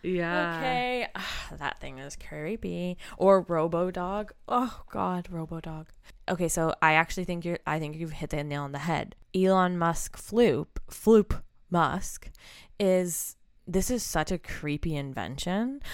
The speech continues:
Speaker 2: but it's not him that did it. It was Minion, <laughs> which M-, Min-, this was Minion's idea, it turns out,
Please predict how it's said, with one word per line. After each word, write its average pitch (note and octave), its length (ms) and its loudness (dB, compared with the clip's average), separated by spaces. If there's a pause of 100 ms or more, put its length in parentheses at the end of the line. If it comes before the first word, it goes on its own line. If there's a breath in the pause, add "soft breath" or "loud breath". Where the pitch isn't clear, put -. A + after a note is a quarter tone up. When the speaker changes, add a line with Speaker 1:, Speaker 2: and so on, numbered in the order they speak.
Speaker 2:
but A#3 100 4
it's A3+ 120 0
not A3+ 300 -2
him D4+ 240 -4
that G3 180 -6
did E4 200 2
it. B3 140 -2
It - 140 -4
was F#3+ 180 -4 (180)
Minion, F#3+ 840 -2
<laughs> - 40 -20
which - 480 6 (1800 loud breath)
M-, F#3 200 -4 (100)
Min-, G#3+ 340 2
this F#3 180 0
was E3 140 0
Minion's G3+ 640 0
idea, G#2+ 480 -2
it D#2 160 -2
turns - 320 -4
out, - 420 -2